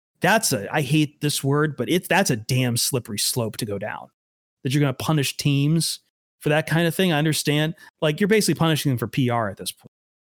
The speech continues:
But at the same time, like, I saw the coaches, Mike Florio from Pro Football Talk was talking about this.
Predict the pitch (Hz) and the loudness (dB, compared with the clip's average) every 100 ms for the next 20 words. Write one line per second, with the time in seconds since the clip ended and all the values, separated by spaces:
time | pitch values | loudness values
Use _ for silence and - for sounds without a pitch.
0 | _ _ _ 117 165 175 165 160 - 196 | _ _ _ 0 2 2 2 2 2 2
1 | 180 180 185 165 147 151 - 185 170 151 | 2 2 4 2 2 0 2 2 4 2
2 | 139 - 165 160 175 156 151 139 - _ | -2 -2 -2 0 0 2 0 -2 -6 _
3 | _ - 156 - 127 143 151 151 127 151 | _ -2 -2 0 0 2 2 2 0 0
4 | 139 151 135 143 135 143 139 135 - 139 | 0 0 0 0 2 0 0 -2 0 0
5 | 131 135 127 131 131 135 131 | 0 0 2 0 0 0 -2